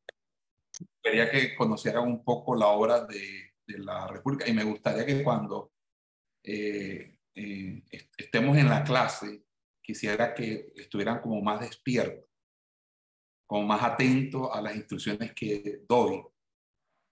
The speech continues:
que cuando yo diga, "Busquen esto y léanlo", pues, eh, no duren hasta que no les tenga que volver a decir, porque yo no le veo gracia que tenga que, eh, estar encima de ustedes,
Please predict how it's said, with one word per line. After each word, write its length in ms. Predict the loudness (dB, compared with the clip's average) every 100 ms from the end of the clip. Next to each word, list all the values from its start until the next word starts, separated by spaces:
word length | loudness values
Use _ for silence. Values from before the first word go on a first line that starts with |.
| _
que 100 | 0
cuando 300 | 2 2 2
yo 140 | 2
diga, 320 | 2 2 0 2
"Busquen 400 | 2 4 6 6
esto 400 | 6 2 0 0
y 120 | 2
léanlo", 600 | 4 4 4 0 -2 -4 -12 _ _ _ -4
pues, 420 | -2 0 -4 -14 _
eh, 100 | -14
no 320 | -10 -2 4 6
duren 680 | 6 6 4 0 -4 -8 _ -14
hasta 340 | -4 0 0
que 400 | 0 -4 -4 -6
no 180 | 0 2
les 160 | 2 0
tenga 300 | 2 2 2
que 80 |
volver 360 | -2 -2 -2 0
a 100 | -2
decir, 220 | 0 -2
porque 200 | -4 -12
yo 80 | -18
no 200 | -12 -10
le 120 | -4
veo 220 | 0 2
gracia 480 | 2 2 2 0 -8 -14 _ _ _ _ _ _ _ _ _ _ -10
que 240 | -8 -8
tenga 380 | -4 0 0 0
que, 580 | -2 -2 -4 -8 -12 _ -18
eh, 420 | -16 -18 -20 -20 _
estar 480 | -14 -2 2 2 0
encima 440 | -6 -4 -2 0 0
de 60 |
ustedes, 580 | 0 -2 -2 -4 -10 _